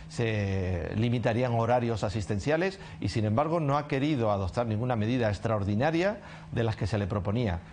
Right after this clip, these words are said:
Simplemente, eh, y en esto sí que estoy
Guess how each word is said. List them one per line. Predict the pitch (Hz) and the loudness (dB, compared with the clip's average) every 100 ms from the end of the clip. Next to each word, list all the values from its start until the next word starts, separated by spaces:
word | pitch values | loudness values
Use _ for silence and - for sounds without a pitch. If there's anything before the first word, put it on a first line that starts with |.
| - | -16
Simplemente, | - 123 117 127 135 160 160 190 190 - | -4 -2 0 0 0 0 0 0 -2 -2
eh, | 98 92 90 87 90 - - | -2 0 0 -2 -4 -8 -6
y | 107 101 | -2 0
en | 95 | 2
esto | 107 - 117 110 | 0 0 -2 -2
sí | 107 113 | -2 -2
que | 113 | -2
estoy | - 113 110 110 107 | 0 0 0 0 -2